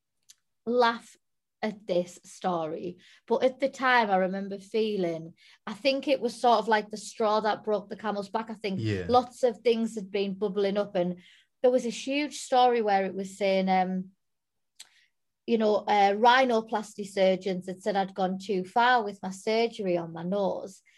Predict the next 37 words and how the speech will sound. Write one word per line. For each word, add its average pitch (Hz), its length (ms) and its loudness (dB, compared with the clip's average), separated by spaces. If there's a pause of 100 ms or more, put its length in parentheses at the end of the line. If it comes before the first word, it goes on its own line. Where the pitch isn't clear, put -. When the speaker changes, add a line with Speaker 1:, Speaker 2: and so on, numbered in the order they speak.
(400)
Speaker 1:
And 240 100 0
I've 339 220 2
never 294 220 0
actually 202 300 -2
had 226 220 -2
surgery 185 460 -2
on 170 120 -2
my 165 100 -8
nose. 165 380 -10 (100)
And 240 140 -6
you 285 60 -6
know 330 140 0
what? 269 140 2
If 254 160 -4
I 311 100 -4
had, 180 400 0 (560)
that 269 160 2
it 254 120 4
would 262 180 -4
be 254 140 0
Speaker 2:
That's 233 120 2
Speaker 1:
my 226 140 6
Speaker 2:
your 208 60 6
Speaker 1:
choice. - 320 4
It 101 120 4
was - 140 -4
Speaker 2:
choice. 240 80 -2
Speaker 1:
my 226 200 6
Speaker 2:
Yeah. 185 100 2
Speaker 1:
body. 196 540 0
Speaker 2:
Yeah. 175 240 0
Speaker 1:
But - 100 -2
I 262 100 4
hadn't. 285 460 2
And 233 120 0
I 262 60 6
remember 269 300 0